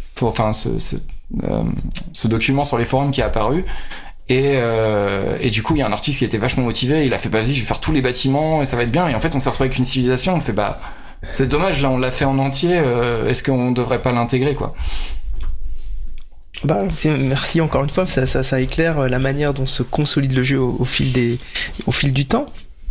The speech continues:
Speaker 2: Alors, on m'a, alors, il nous reste, euh, une, un peu plus de sept, sept minutes, sept, huit minutes. Euh, donc, euh, je te laisserai le mot de la fin pour, pour dire éventuellement ce que tu aurais oublié de dire et qui, qui te semble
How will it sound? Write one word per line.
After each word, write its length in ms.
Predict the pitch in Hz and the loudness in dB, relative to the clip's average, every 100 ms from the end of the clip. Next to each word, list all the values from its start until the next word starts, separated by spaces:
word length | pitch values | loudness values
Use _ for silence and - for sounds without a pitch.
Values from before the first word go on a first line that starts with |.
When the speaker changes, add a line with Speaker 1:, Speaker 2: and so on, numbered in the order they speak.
| - - - - - | -2 -2 -2 0 2
Speaker 2:
Alors, 280 | 143 143 - | 2 0 0
on 160 | 151 | 0
m'a, 200 | 147 151 | 2 2
alors, 300 | 123 127 127 | 0 0 2
il 60 | 147 | 2
nous 60 | 147 | 0
reste, 240 | 156 160 | 0 2
euh, 180 | 135 131 | 2 2
une, 420 | 139 135 135 131 | 2 2 2 2
un 60 | 135 | 0
peu 140 | 143 | 0
plus 180 | - 151 | 0 0
de 220 | 135 127 | 2 0
sept, 320 | - 135 - | 0 -2 -2
sept 260 | - 131 151 | -2 -2 2
minutes, 300 | 147 180 - | 2 2 0
sept, 180 | 143 - | -2 0
huit 120 | 147 | 0
minutes. 360 | 147 226 - 127 131 - - - | 2 0 0 -2 0 -2 -2 -2
Euh, 340 | 117 120 110 107 | -2 0 0 0
donc, 200 | 113 - | -2 0
euh, 140 | 110 | 0
je 100 | - | 0
te 80 | 139 | 0
laisserai 300 | 127 131 143 | 0 0 0
le 80 | 135 | 0
mot 100 | 127 | 0
de 60 | |
la 100 | 123 | 0
fin 300 | 131 156 156 165 | 0 0 0 2
pour, 200 | 220 - | 0 0
pour 200 | - 120 | 0 0
dire 220 | 117 131 | 2 0
éventuellement 480 | 117 117 - 113 131 | 0 -2 0 0 0
ce 80 | - | -2
que 80 | |
tu 500 | 120 - 123 117 113 113 | -4 0 0 2 2 2
aurais 240 | 123 131 | 2 2
oublié 320 | 123 120 120 | 0 0 0
de 40 | 120 | 2
dire 220 | 147 139 | 2 0
et 60 | |
qui, 200 | - 107 | 0 -2
qui 160 | 107 - | -2 -6
te 80 | - | -4
semble 260 | 117 120 | 0 0